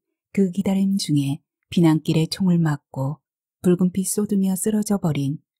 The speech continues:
부모님의 모습만 생생히 기억한다는, 그래서 누군가 찾아와 주리라는 희망조차 없다는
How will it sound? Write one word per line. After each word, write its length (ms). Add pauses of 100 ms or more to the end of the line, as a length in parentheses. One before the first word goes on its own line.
(160)
부모님의 520
모습만 720 (420)
생생히 800
기억한다는, 1120 (720)
그래서 380
누군가 380
찾아와 440
주리라는 640 (240)
희망조차 920
없다는 640